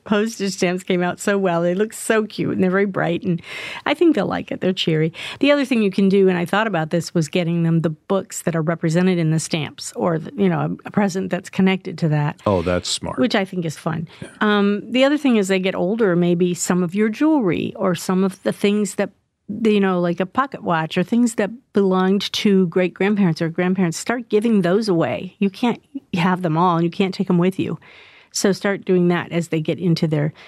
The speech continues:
Speaker 1: where they can handle that kind of thing as a teenager or something.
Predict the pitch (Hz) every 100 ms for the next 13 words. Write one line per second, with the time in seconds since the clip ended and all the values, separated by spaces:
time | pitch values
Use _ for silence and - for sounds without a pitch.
0 | - - - 247 220 190 202 160 139 -
1 | 175 165 151 147 - - 143 143 - 147
2 | 156 - 147 - 196 165 143 110 127 165
3 | - 135 - 165